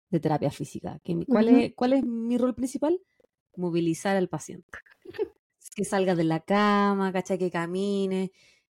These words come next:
Speaker 1: devolverlo a su estado funcional anterior. Ese es co-, es, nosotros somos como kinesiólogos expertos en movilidad, expertos en movimiento, tal. Entonces, ¿de qué te sirve a ti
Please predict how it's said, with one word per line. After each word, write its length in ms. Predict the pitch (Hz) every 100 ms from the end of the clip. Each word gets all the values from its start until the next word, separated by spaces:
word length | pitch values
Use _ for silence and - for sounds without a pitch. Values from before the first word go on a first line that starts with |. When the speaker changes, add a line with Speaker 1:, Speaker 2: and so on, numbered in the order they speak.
| _
Speaker 1:
devolverlo 1040 | - 185 202 208 196 240 277 294 294 302 -
a 100 | 226
su 120 | -
estado 320 | 208 220 226
funcional 520 | 240 214 - 190 190 -
anterior. 440 | 185 175 165 - -
Ese 200 | 226 277
es 60 |
co-, 100 | - 494
es, 200 | 294 -
nosotros 360 | 247 254 302 320 -
somos 220 | - 330
como 160 | 330 320
kinesiólogos 540 | 330 320 320 339 339
expertos 680 | - - - 202 202 196 190
en 80 | 185
movilidad, 480 | 170 160 151 165
expertos 320 | 160 - 151 143
en 40 |
movimiento, 420 | 147 135 123 -
tal. 140 | - - _ _ _ - - - _
Entonces, 300 | 185 - 247
¿de 100 | 233
qué 120 | 294
te 120 | -
sirve 480 | 320 - 311 285 233
a 60 | 226
ti 280 | - -